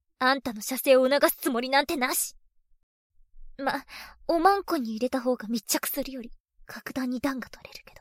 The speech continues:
私は男が嫌いなんだ。さっさとチンポ抜いて、あとは抱き合うだけで済ませよう。は？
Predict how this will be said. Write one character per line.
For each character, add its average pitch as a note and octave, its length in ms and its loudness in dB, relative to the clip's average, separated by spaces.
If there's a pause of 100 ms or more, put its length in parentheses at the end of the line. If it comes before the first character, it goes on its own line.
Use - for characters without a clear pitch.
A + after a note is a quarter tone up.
(1200)
私 B3 360 4
は C4 140 10
男 C4+ 240 4
が G#3 180 -2
嫌 A#3 180 2
い A3+ 40 2
な A#3 140 0
ん G3 40 -6
だ。 - 80 -16 (1000)
さ F4 140 8
っ - 20 8
さ F4 140 4
と C4 80 4
チ E4 180 6
ン D#4+ 60 -2
ポ C#4+ 80 6
抜 A#3+ 120 4
い B3 100 0
て、 C4+ 200 2 (680)
あ D4+ 160 6
と D#4 80 4
は A3+ 120 2
抱 C4 200 2
き E4 160 6
合 E4+ 60 10
う D4+ 40 8
だ B3 100 0
け A3+ 100 -6
で G3+ 80 -6
済 - 160 -2
ま C4 100 8
せ D4 120 0
よ C#4 120 -2
う。 F#3+ 100 -12 (1800)
は？ D4+ 80 -6